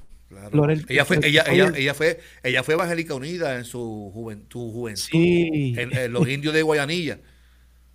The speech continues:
Speaker 2: <laughs> Mire,
Speaker 1: Sí.
Speaker 2: ese código, cada capítulo tiene un, un código que usted lo escanea y usted va a ver lo que estamos haciendo el pastor y yo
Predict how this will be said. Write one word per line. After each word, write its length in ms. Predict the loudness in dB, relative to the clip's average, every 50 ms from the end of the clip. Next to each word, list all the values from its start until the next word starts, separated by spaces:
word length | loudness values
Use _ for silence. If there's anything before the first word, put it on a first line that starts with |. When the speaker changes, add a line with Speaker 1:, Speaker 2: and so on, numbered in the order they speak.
| _ -4
Speaker 2:
<laughs> 640 | -4 -2 0 -2 -2 -2 -2 -4 -4 -6 -8 -16 -16 _ -20 -20 -20 -20 -20 -20 -20 _ _ -6 -2
Mire, 180 | 2 2 2 2
Speaker 1:
Sí. 80 | 2 0
Speaker 2:
ese 60 | 0
código, 420 | 0 2 2 2 2 2 0 0 2
cada 300 | 2 4 4 4 2 2
capítulo 500 | 0 0 0 -2 -2 0 0 0 0 0
tiene 280 | 0 0 0 0 0
un, 120 | 0 -2 -2 -2
un 120 | -4 -4
código 400 | -2 0 0 2 2 2 2 0
que 80 | 0 -2
usted 180 | -2 0 0
lo 80 | 0 0
escanea 540 | 0 0 0 0 2 2 2 2 0 -2 -4 -8 _ _ _ _ _ _ _ _ _ _ _ _ 2
y 140 | 4 4 4
usted 240 | 4 4 2 4
va 140 | 4 4 4
a 40 | 2
ver 360 | 2 2 2 2 2 0 -4 -8 -14 _ _ _ _
lo 180 | -2 0 0 0
que 60 | 0
estamos 360 | 0 0 2 2 2 2 2 0
haciendo 180 | 0 0 0
el 80 | 0 0
pastor 360 | 0 0 0 0 0 0 0
y 80 | 0 0
yo 300 | 0 0 0 -2 -2